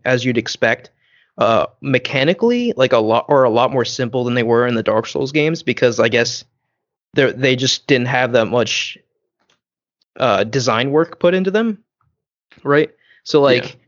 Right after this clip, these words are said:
Speaker 1: they only have, like, one or two patterns, or not one, I would say maybe, like, two to four patterns, right? And once you understand those, like, you, you've got them beat. Whereas, you know, in the Souls games, Bloodborne, Sekiro, it, it can get a lot more complicated than that.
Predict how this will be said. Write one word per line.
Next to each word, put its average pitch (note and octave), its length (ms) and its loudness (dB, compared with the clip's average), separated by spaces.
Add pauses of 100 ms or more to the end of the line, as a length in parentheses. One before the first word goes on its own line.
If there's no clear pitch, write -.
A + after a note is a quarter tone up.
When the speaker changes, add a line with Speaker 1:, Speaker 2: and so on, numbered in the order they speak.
(120)
Speaker 1:
they D#3 100 4
only E3+ 160 4
have, D3+ 120 2
like, C#3 140 2
one C3+ 200 0
or B2+ 60 2
two - 180 -6
patterns, A#2 720 -2
or D3 60 -6
not B2+ 260 -6
one, G#2 600 -12 (200)
I B2+ 80 -2
would C3+ 120 -2
say C3 140 0
maybe, A#2 260 -2
like, G#2+ 220 -2
two D3+ 320 0
to C3 160 -10
four C3+ 300 4
patterns, A2 520 -4
right? A2 280 -2 (320)
And C3+ 120 2
once D#3 180 2
you E3+ 60 4
understand C3 480 -2
those, A#2 380 2
like, G#2 220 -6 (120)
you, A#2 300 -12
you've B2 180 -10
got A2 220 -2
them A#2 140 -4
beat. A2+ 300 -4 (540)
Whereas, B2 500 2
you B2 80 0
know, A2 180 -2
in A#2 100 -2
the A2 80 -2
Souls F3+ 340 4
games, D3+ 280 2
Bloodborne, C3 520 0
Sekiro, A2+ 520 0
it, G2+ 100 -6
it F#2 300 -12
can B2+ 160 -12
get A#2 120 0
a G#2+ 40 0
lot G#2+ 140 -4
more G2 120 -12
complicated - 460 -6
than - 100 -10
that. - 200 -8